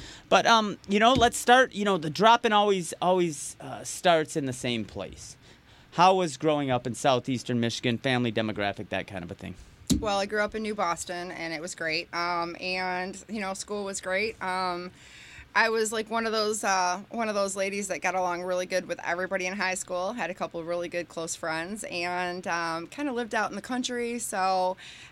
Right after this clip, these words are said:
Speaker 2: I, um, yeah, I mean, I had a lot of good memories.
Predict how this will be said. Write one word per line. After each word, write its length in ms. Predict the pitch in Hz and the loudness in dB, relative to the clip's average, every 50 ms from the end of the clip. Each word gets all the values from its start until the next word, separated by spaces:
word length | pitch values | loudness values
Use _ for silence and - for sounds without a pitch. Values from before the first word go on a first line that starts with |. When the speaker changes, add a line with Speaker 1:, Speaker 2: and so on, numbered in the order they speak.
| - - | -4 0
Speaker 2:
I, 360 | 202 220 226 240 240 240 240 233 | 0 2 2 2 0 0 0 -2
um, 480 | 220 214 214 208 208 202 208 214 214 - | 0 0 0 0 0 -2 -4 -8 -10 -10
yeah, 480 | 220 254 330 349 277 202 180 175 - - | -8 -6 -2 0 2 2 2 0 0 -2
I 100 | 196 202 | -4 -4
mean, 120 | 208 208 | -4 -4
I 40 | 208 226 | -4 -2
had 140 | 247 254 | -2 -4
a 40 | 254 226 | -2 -2
lot 200 | 220 208 202 208 | 0 0 0 -2
of 80 | 202 | -2
good 160 | 214 214 208 202 | -4 -6 -4 -2
memories. 600 | 196 180 185 190 202 214 220 254 311 - - - | -2 -2 -2 -2 -4 -2 -2 -2 -2 -4 -4 -6